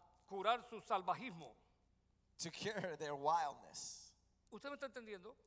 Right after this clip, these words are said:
Speaker 2: Are you understanding
Speaker 1: Ahora
Speaker 2: me?
Speaker 1: Dios le dice a Noé después del diluvio,
Speaker 2: And now God tells N-,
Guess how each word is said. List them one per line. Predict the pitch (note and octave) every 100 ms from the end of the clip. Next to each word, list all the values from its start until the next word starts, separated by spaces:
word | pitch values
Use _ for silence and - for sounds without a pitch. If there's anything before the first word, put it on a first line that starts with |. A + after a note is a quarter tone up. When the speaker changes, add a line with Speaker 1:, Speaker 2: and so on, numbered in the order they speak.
| _ _ _ _ _ _ _ _
Speaker 2:
Are | C#3
you | D#3
understanding | D#3+ D#3 A3 A#3+
Speaker 1:
Ahora | D4+ D#4 A#3+
Speaker 2:
me? | A#3
Speaker 1:
Dios | D4 D4+
le | C4+
dice | C4 C#4 -
a | B3
Noé | G#3+ F#3+
después | F3+ - B3+
del | B3
diluvio, | G#3+ E3+ D3 D3+ D#3
Speaker 2:
And | G3 G3
now | C4+ C#4+ A3+ G#3
God | F#3 A3+ C#4+
tells | D4 B3
N-, | F3 F3